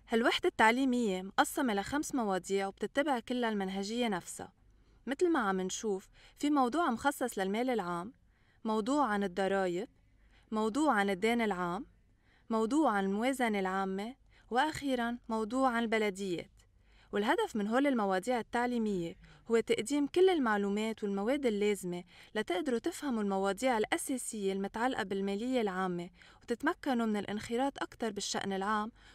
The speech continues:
ومن بعدها إمكانية المراقبة والمساءلة والمحاسبة. خلينا نشوف سوا على شو بيحتوي كل موضوع وكيف مقسم. على سبيل المثال، إذا كبسنا على الموضوع الأول ودخلنا على الصفحة،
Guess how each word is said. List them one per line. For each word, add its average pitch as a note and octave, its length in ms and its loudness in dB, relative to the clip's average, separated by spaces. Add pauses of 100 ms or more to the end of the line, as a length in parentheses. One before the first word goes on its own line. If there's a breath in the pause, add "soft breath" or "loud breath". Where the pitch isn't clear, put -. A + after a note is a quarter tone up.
ومن A3 160 0
بعدها C4 500 2
إمكانية A3+ 480 -2
المراقبة G#3 680 0
والمساءلة G#3+ 760 -2
والمحاسبة. F#3+ 760 -6 (1080 soft breath)
خلينا E4+ 420 0
نشوف D4+ 300 -4
سوا G#3 360 0 (260 loud breath)
على G#3+ 180 0
شو E4+ 140 -2
بيحتوي C4+ 500 0
كل D#4 240 -2
موضوع A3 440 0
وكيف C#4 320 -4
مقسم. F3+ 500 -4 (720 soft breath)
على G3 180 2
سبيل A#3 340 0
المثال، G#3 600 0 (280 loud breath)
إذا G#3 160 0
كبسنا C4+ 440 2
على B3+ 120 2
الموضوع G#3+ 420 0
الأول G3+ 580 0
ودخلنا C#4 460 0
على G#3 160 0
الصفحة، - 600 -6